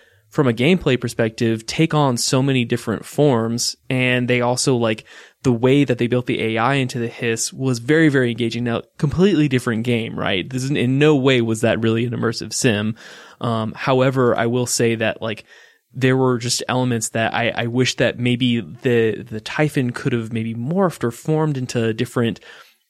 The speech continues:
styles of, of enemy characters, or maybe had different behavior mechanics, or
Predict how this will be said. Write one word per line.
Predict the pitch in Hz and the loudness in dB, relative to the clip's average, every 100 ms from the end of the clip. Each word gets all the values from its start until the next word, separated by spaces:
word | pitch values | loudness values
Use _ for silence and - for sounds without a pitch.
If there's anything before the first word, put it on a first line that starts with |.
| - | -10
styles | - - 147 143 165 139 113 104 123 | -6 -2 0 2 4 6 4 0 -4
of, | - 127 113 110 | -2 0 0 -2
of | - 117 | -2 0
enemy | 113 117 110 | 0 -2 -4
characters, | - 117 120 117 | -2 0 0 -2
or | 127 | 2
maybe | 127 131 135 | 2 2 0
had | 127 120 120 | 0 -2 -2
different | 123 - 120 - | -4 -2 -2 -2
behavior | - - 185 165 139 | -4 0 2 4 2
mechanics, | 117 - 120 113 113 - | 0 -2 0 0 -2 -4
or | - 113 117 | 0 0 0